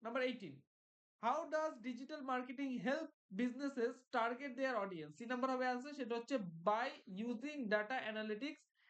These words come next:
and targeting tools। Number nineteen, second last question। বলছে, "Which of the following is not digital marketing strategy?" See number of আনসার, সেটা হচ্ছে print,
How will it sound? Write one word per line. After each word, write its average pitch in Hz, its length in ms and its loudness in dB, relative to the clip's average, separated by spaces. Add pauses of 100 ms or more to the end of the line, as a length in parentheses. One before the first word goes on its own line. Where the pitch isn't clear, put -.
(100)
and 254 200 0 (140)
targeting 247 720 0
tools। 208 340 -2 (840)
Number 269 260 -2
nineteen, 269 480 -2 (120)
second 294 320 0
last 302 300 2
question। 240 320 -4 (920)
বলছে, 294 200 -2
"Which 285 360 -2
of 320 140 2
the 339 200 -2
following 294 380 2 (100)
is 277 160 -6 (240)
not 294 200 4 (320)
digital - 560 2 (120)
marketing 277 400 -2
strategy?" 254 600 0 (520)
See 277 80 -2
number 277 300 0
of 294 140 0
আনসার, 262 260 -2
সেটা 262 220 -2
হচ্ছে 254 240 0
print, 294 400 2